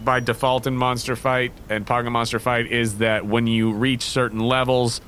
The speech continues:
like, you have your new move tier available to you. So, like, from levels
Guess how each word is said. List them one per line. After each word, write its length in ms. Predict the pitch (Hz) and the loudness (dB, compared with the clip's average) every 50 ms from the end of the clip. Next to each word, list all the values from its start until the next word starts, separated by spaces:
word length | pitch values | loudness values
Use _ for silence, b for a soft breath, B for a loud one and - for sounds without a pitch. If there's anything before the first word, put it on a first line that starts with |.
| - - - | -18 -18 -6
like, 280 | 123 120 113 107 - - | 0 0 0 0 0 0
you 100 | 117 113 | 0 0
have 260 | 110 117 120 117 104 101 | 0 0 0 -2 -2 0
your 220 | 104 110 110 107 | 0 2 2 2
new 280 | 104 107 110 107 107 104 | 0 0 0 2 2 0
move 460 | 101 98 107 131 143 143 147 139 - - | 0 0 0 0 2 0 0 -2 -4 -4
tier 320 | - 160 165 170 175 170 | -4 -2 0 0 2 2
available 500 | 139 156 147 156 156 156 156 151 151 156 | 2 2 2 2 2 2 2 2 0 0
to 120 | 151 - 160 | 0 0 0
you. 120 | 165 160 | 2 0
So, 240 | 147 - - 120 110 | 0 0 0 2 2
like, 240 | 107 104 104 98 - | 2 2 2 0 0
from 280 | - 117 104 101 101 | -2 -2 -2 0 0
levels 460 | 104 110 110 104 107 104 101 98 92 | 0 0 0 2 2 0 0 0 -4